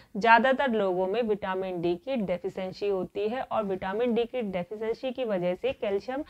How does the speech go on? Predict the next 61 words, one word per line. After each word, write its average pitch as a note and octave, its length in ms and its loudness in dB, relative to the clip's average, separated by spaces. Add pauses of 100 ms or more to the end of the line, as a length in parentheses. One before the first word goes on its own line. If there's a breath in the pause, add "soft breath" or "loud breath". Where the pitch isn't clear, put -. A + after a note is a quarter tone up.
(280 loud breath)
एब्जॉर्ब A3 400 4
नहीं G3 300 0
हो A#3 140 2
पाता, A#3 420 2
और A3+ 200 4
उसकी C4 240 -6
वजह G#3 220 0
से A3+ 140 -2
जो A3 140 2
बोन F#3+ 280 -4
स्ट्रेंथ G3+ 420 -6
है G#3+ 140 -2
वो G3 260 -2
आपकी F#3+ 320 -4
जो G#3 140 -4
है B3 120 -2
वीक G3+ 440 -2
रहती F3+ 320 -2
है। G#3 140 -6
चाहे A3 220 -2
आप G#3 180 -2
कितना G#3 360 -6
भी A3 100 0
कुछ A3+ 220 -2
खा F#3+ 200 -8
लें, F#3+ 160 -4
चाहे G3+ 160 -2
आप G3 120 -2
अंडे G3 300 -2
खा G3 180 -4
रहे F#3 140 -2
हैं, G3 180 -6
चाहे F#3 260 -2
आप G3 240 -2 (500 loud breath)
कुछ - 240 -2
भी B3+ 180 6
ऐसा C4 260 6
एक्स्ट्रा B3+ 380 -2
खा G#3+ 280 0
रहे A3 140 2
हैं A3 140 -2
जिससे G#3+ 260 -2
आपको A3 220 2
कैल्शियम G#3+ 440 -2
लगता G#3 280 -2
है G3+ 80 2
कि G#3 120 0
बहुत F#3+ 240 0
ज़्यादा G3 220 -2
मिल F#3 220 -2
रहा F#3+ 100 -2
है, A3 80 0
लेकिन G#3 200 -2
अगर G3 180 -2
आपकी F#3 240 -4
बॉडी F3+ 300 0
में F#3 140 -2
विटामिन F3+ 540 -4
डी F3+ 160 -2
नहीं F3+ 460 -4
है D4+ 240 -4